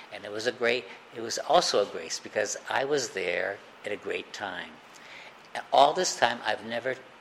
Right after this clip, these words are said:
touched alcohol. I s-, I kid you not. I, my parents, they were visiting someday, and they, and they had a, they got a,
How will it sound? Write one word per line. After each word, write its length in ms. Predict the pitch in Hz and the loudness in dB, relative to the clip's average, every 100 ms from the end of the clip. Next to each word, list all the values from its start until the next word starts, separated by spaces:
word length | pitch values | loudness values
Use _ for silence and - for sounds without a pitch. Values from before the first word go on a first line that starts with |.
| - | -16
touched 380 | - 123 123 - | -2 -2 -2 -4
alcohol. 520 | 131 147 - 90 87 - - - - - - | -2 -2 -6 -8 -8 -10 -16 -16 -18 -8 -4
I 100 | 117 | 0
s-, 220 | - - - | 0 -2 0
I 120 | 123 123 | 0 0
kid 360 | - 165 143 | 4 4 4
you 160 | 143 147 | 0 2
not. 540 | 147 151 127 90 - - - - - | 6 6 6 4 -4 -12 -14 -4 2
I, 160 | 131 - - | 2 2 -4
my 300 | 127 143 170 | 6 8 6
parents, 640 | - 156 127 127 131 - - - | 4 4 6 4 2 -6 -8 -8
they 120 | 117 | -2
were 120 | 131 | 0
visiting 500 | 120 123 101 95 107 | 4 4 4 -4 -4
someday, 400 | - 104 101 101 - - - 117 | 0 0 0 -4 -6 -16 -10 -6
and 140 | 113 | -2
they, 120 | 117 117 - - | -2 -4 -14 -6
and 140 | 127 117 | -4 0
they 100 | 127 | 2
had 200 | - 143 | 4 4
a, 60 | |
they 140 | - 113 | 4 2
got 220 | 127 127 | 4 4
a, 160 | 98 | 2